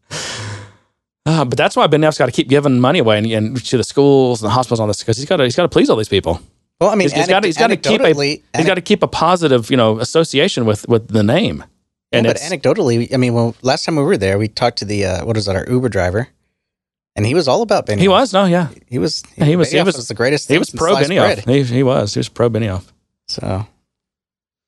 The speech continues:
Speaker 1: Oh, let's see. I got some other
Speaker 2: Just
Speaker 1: stuff.
Speaker 2: these internet trolls, Jeremy.
Speaker 1: I know. What? uh, let's see how we're doing on time. I'm getting, uh, I'm getting buzzed. Let's see. Oh, we're, we're over an hour. Um,
Speaker 2: My stuff, stuff to talk about.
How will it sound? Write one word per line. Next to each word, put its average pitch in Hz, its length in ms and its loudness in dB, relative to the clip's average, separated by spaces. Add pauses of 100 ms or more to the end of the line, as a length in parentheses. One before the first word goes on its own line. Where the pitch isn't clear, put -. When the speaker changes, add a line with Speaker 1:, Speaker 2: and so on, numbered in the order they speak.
(680)
Speaker 1:
Oh, 160 300 4
let's 127 220 0
see. 113 340 -2
I - 420 -6
got 247 100 0
some 185 120 0
other 202 120 0
Speaker 2:
Just - 120 -4
Speaker 1:
stuff. - 100 -8
Speaker 2:
these 120 160 -8
internet 123 340 -2
trolls, 107 460 -2
Jeremy. 95 400 -6 (180)
Speaker 1:
I 107 60 0
know. 113 240 0
What? 123 260 -2
uh, 127 240 -2
let's 180 140 -2
see 233 80 -6
how 185 100 -2
we're 120 80 0
doing 110 140 0
on 92 80 -6
time. 98 120 -2
I'm 127 120 0
getting, 98 320 0
uh, 82 360 -6
I'm 117 120 -2
getting 90 260 -4
buzzed. 82 640 -4
Let's - 160 -14
see. 50 400 -10 (920)
Oh, 123 80 2
we're, 147 180 2
we're 127 180 0
over 113 200 2
an 101 80 0
hour. 92 480 -2 (320)
Um, 92 680 -2 (760)
Speaker 2:
My - 40 -20
stuff, - 280 -8
stuff - 240 -10
to - 80 -20
talk - 260 -16
about. - 160 -20